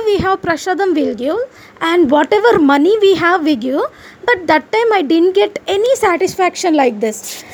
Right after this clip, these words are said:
because I gave it as soon as he asked, and I was able to break that rule. Like, we should first offer it to God and later to this. Like, no,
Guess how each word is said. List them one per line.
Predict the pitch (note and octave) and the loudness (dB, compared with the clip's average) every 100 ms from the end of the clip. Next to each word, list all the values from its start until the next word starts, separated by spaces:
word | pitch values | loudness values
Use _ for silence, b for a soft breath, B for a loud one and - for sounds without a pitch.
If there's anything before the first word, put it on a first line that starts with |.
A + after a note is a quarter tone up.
| - | -2
because | E4+ F4+ - G#4 C5+ - - D4 | 0 0 0 2 2 0 -4 -2
I | D4 | 0
gave | B3 A#3 C#4+ D4+ F#4 G4+ | -2 -4 -2 -2 0 -2
it | G#4+ - | -2 -2
as | C#4 C#4+ | -4 -4
soon | F4 E4+ F4 | -6 -4 -2
as | F4+ F4+ - | -2 -4 -2
he | F4+ F#4 - | 0 -2 -2
asked, | A3+ G#3 B3 - D#4 - - B B - D4+ | -4 -2 -4 -4 -6 -8 -8 B B -10 -2
and | D4+ F#4 A4 - | 0 2 2 0
I | D#4+ F4+ | 0 2
was | G4+ F#4 | 4 4
able | E4+ D#4+ E4+ G4 G#4 F#4+ | 2 2 2 2 2 2
to | G#4+ D#4 C#4+ | -2 -2 2
break | C#4+ D#4+ D4 | 2 2 0
that | G4 - C4 | -2 -2 -4
rule. | C#4 E4 F4 B3+ - B3+ C#4+ | 0 2 2 0 -6 -2 0
Like, | D#4 - - B B | -2 -8 -20 B B
we | E4 E4 | -2 0
should | F#4+ D#4+ | 0 -2
first | - D#4+ - D#4 | 0 0 0 0
offer | C#4+ E4 D4+ | 0 -2 -6
it | A#3+ - | -6 -6
to | B3+ | -2
God | C4 C4+ C#4 - B B | 0 2 0 -4 B B
and | D4 D#4 D4 | -2 0 2
later | D4 D4+ E4 D#4+ | 2 2 -2 0
to | D#4+ C#4+ | -4 -2
this. | C#4+ C#4+ - C#4 | -2 -2 -4 -2
Like, | C#4 C#4 - C#4 | -2 -2 -6 -2
no, | C4+ D4+ D4 A#3+ | 2 4 4 2